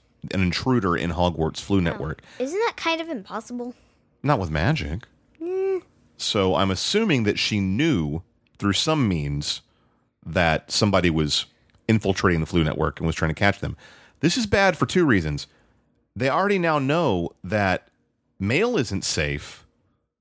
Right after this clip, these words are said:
Speaker 1: Now they can assume
Speaker 2: That the fireplace
Speaker 1: Fireplace
Speaker 2: isn't
Speaker 1: isn't
Speaker 2: safe
Speaker 1: safe.
Speaker 2: either.
Speaker 1: They don't have cell phones,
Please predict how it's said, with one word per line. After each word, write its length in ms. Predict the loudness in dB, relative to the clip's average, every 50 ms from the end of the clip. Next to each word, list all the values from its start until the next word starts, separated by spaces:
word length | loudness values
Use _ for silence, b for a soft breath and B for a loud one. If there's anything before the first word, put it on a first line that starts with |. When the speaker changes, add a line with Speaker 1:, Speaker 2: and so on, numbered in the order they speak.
| _ _ _ _
Speaker 1:
Now 240 | -2 2 2 2 4
they 140 | 4 2 2
can 160 | 2 2 2
assume 580 | 2 2 0 0 2 2 2 2 2 0 -2 -4 -6 _ _ _ _ -8
Speaker 2:
That 280 | -4 -4 -4 -4 -6 -10
the 100 | -10 -10
fireplace 720 | -6 -2 0 2 2 0 0 -2 -2 -2 -2 -2 -2 0
Speaker 1:
Fireplace 420 | 0 0 0 0 2 2 0 0 0
Speaker 2:
isn't 100 | -2 -2
Speaker 1:
isn't 180 | -2 0 0 0
Speaker 2:
safe 140 | -2 -2 -4
Speaker 1:
safe. 100 | -10 _
Speaker 2:
either. 500 | -6 -6 -6 -4 -6 -8 -10 -10 -14 -14 -6
Speaker 1:
They 100 | -2 0
don't 120 | 2 2 2
have 120 | 2 0
cell 220 | 2 2 2 2
phones, 460 | 2 2 2 4 4 4 2 0 -2